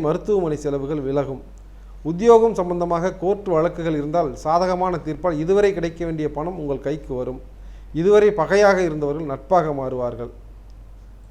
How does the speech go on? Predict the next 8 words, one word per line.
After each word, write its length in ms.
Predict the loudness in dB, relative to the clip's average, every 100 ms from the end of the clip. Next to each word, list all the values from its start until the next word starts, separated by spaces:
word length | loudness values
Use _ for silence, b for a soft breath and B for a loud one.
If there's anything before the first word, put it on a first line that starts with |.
| -20 -20 -20 -20 -20 -20 -6 -4
எட்டாம் 340 | 0 4 4 4
வீட்டை 220 | 2 2 0
குரு 120 | -2 0
பார்ப்பதால் 440 | -2 0 2 0 -2 -12 -20 -10 -4
கணவன் 360 | 0 2 2 0
மனைவி 240 | 0 0 0
உறவு 220 | 0 0 -4
மகிழ்ச்சிகரமாக 640 | -4 -4 -4 -4 -2 -2